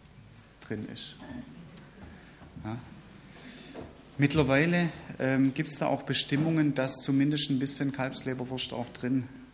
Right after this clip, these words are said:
sein muss. Ja. Aber ich ging immer davon aus, ja, also in der Kalbsleberwurst ist doch Kalbsleber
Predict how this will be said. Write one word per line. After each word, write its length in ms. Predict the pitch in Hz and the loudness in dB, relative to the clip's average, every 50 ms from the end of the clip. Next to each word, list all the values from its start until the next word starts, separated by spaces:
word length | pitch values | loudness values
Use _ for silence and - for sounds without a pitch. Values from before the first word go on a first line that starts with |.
| - - - - - - - - - - - | -20 -20 -20 -20 -20 -20 -20 -20 -20 -20 -12
sein 360 | - - - 123 117 117 113 110 | -8 -6 -2 -2 0 0 0 0
muss. 360 | 110 110 110 - - - - - - | 0 -2 -2 -4 -4 -6 -8 -10 -8
Ja. 160 | 107 110 123 - - - - - - - - - - - | -8 -8 -8 -10 -14 -18 -18 -16 -14 -14 -14 -12 -10 -6
Aber 220 | 120 117 123 123 170 | -4 -4 -2 -2 -2
ich 300 | 156 139 - - - - | -2 -2 -2 -4 -4 -2
ging 200 | 147 139 143 - - | -2 -2 -2 0 2
immer 260 | 196 214 240 262 254 | 4 6 6 6 4
davon 400 | - 190 170 - - - 151 143 | 2 -2 -4 -6 -4 -4 -4 -2
aus, 320 | - 151 180 175 - - | -2 -2 -2 0 0 0
ja, 280 | - 139 143 151 156 - - - - - | -2 -2 -2 -4 -4 -6 -8 -14 -12 -8
also 240 | - - - - 123 | -6 -6 -6 -6 -6
in 140 | 123 - 123 | -8 -8 -8
der 100 | 123 - | -10 -8
Kalbsleberwurst 880 | - - 92 107 - - - 165 170 170 175 165 160 180 170 - - | -8 -6 -6 -4 -4 -4 -4 -4 -6 -6 -6 -6 -6 -2 -2 -2 -2
ist 160 | 180 - - | -2 -4 -8
doch 140 | 190 165 - | -8 -12 -12
Kalbsleber 640 | - - - 349 - - - 131 113 110 - 57 - | -10 -8 -6 -6 -4 -4 -4 -4 -4 -4 -4 -6 -8